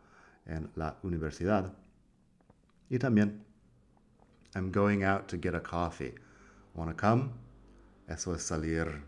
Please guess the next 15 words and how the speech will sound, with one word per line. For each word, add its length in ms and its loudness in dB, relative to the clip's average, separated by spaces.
normal, 720 -2
de 280 -8
salir 440 -6
a, 500 -8
a 100 -10
tomar 300 -4
un 80 -6
café. 480 -2
"I'm 140 -8
going 300 0
out 220 2
to 140 -8
get 140 -2
a 80 -6
coffee. 500 -6